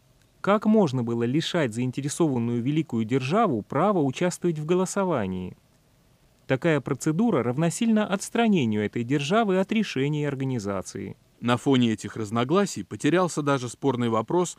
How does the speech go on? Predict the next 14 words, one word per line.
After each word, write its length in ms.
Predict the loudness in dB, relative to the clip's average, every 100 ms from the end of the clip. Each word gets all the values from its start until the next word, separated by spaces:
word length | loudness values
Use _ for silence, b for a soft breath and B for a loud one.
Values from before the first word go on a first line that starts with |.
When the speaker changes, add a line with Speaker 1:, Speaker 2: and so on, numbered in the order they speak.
| b b
Speaker 2:
о 140 | -4
шестом 420 | -4 0 0 0
постоянном 680 | -4 -6 -2 -2 -4 -8 -12
члене 380 | -4 0 0 0
Совета 420 | 2 0 0 -4
Безопасности. 760 | 2 2 0 -6 -12 -20 -20 _ b b b b
С 180 | -8 -6
Ш 220 | 2 2
А 40 | 4
хотели, 420 | 2 2 4 2
чтобы 320 | 0 0 2
им 120 | 2
стала 300 | 2 2 4
Бразилия, 580 | 4 4 4 2 -2 -8